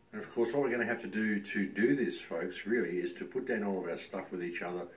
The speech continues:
to allow others to think differently, and apply some discussion to the narrative rather than argument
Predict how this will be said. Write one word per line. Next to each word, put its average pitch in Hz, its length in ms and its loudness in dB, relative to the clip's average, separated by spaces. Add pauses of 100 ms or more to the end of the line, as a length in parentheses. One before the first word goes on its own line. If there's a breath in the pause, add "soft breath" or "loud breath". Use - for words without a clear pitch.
(120)
to 101 160 -4
allow 101 340 -2
others 98 300 -4
to 90 100 -12
think - 300 -8
differently, 90 580 -4
and 101 120 -4
apply 110 300 -4
some - 240 -6
discussion 98 920 -4
to - 140 -14
the 85 80 -10
narrative 85 680 -4 (160)
rather 85 380 -2
than 80 400 -8
argument 98 480 -4